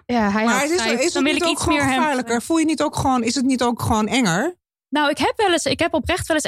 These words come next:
Speaker 3: enge situaties meegemaakt
Speaker 2: Ja.
Speaker 3: tijdens het hardlopen, maar het was nu best wel druk. Dus dan had ik het nu niet eng gevonden. En aan
Speaker 2: Oké.
Speaker 3: het, aan het al het naroepen en zo, dat, dat, ja,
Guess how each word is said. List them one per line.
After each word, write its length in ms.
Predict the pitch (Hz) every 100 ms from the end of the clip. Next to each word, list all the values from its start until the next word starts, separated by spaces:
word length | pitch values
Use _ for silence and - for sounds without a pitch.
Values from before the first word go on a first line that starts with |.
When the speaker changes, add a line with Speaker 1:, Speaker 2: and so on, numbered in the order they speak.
| 277
Speaker 3:
enge 120 | 277
situaties 480 | 285 269 247 247 226
meegemaakt 400 | 247 349 294 285
Speaker 2:
Ja. 60 |
Speaker 3:
tijdens 220 | 220 320
het 100 | -
hardlopen, 380 | 311 294 294 302
maar 80 | 269
het 100 | 262
was 120 | 269
nu 140 | 233 277
best 180 | 285 269
wel 120 | 254
druk. 380 | - 220 226 -
Dus 120 | 226
dan 160 | 240 226
had 160 | 233
ik 80 | 233
het 100 | -
nu 100 | 247
niet 200 | 247 240
eng 200 | 220 214
gevonden. 520 | 202 - 196 202 247
En 140 | - 208
aan 140 | 208
Speaker 2:
Oké. 80 | 202
Speaker 3:
het, 140 | 131
aan 100 | 214
het 120 | 214 196
al 140 | 202
het 80 | 202
naroepen 540 | 202 196 220 247 254
en 80 | 247
zo, 200 | 240 240
dat, 200 | 240 240 _
dat, 260 | - 214 -
ja, 160 | -